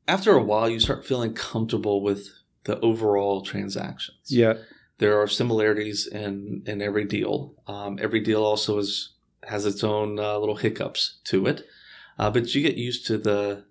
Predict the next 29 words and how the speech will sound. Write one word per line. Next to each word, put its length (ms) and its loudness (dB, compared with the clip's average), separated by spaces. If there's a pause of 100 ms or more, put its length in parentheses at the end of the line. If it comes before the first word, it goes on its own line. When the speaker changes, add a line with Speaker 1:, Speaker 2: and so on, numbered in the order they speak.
Speaker 1:
the 320 -4
day-to-day 840 0
activities 840 -6
in 80 -6
a 60 -6
transaction. 680 -8 (640)
And 540 -2 (100)
I 100 -6
felt 260 -2
very 240 4
comfortable 760 -2 (100)
with, 440 -4
with 180 -2
that 340 -2
and 160 -4
thought 200 2
I 80 0
could 200 -4
get, 420 -2 (520)
frankly, 240 -2
could 160 -2
apply 300 -2
for 100 -4
the 60 -2
broker's 360 -4
license 460 -6
before 520 2
my 180 -4
time. 420 -4